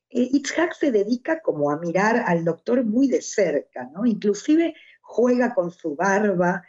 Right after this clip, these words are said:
luego con sus gafas, eh, redondas.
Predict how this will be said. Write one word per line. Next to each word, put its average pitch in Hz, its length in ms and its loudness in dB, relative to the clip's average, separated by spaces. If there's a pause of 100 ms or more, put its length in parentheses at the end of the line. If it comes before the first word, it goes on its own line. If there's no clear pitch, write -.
(220)
luego 208 480 0
con 175 160 -2
sus 170 260 -4
gafas, 180 600 -2
eh, 147 160 2
redondas. 202 840 0